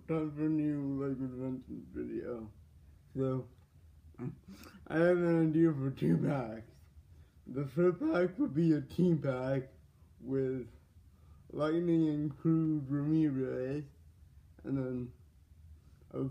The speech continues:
fun pack with J-, Jaden, Jackson Storm. So,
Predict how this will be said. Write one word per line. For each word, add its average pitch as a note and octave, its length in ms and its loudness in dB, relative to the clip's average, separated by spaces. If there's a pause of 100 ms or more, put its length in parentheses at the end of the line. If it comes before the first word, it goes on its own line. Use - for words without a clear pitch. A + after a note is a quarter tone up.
fun F3+ 240 4
pack D#3+ 500 2 (720)
with C#3 260 -4 (240)
J-, D#3 460 0 (960)
Jaden, C3 460 -2 (520)
Jackson E3+ 760 4 (100)
Storm. C3+ 680 0 (1160)
So, D3+ 320 0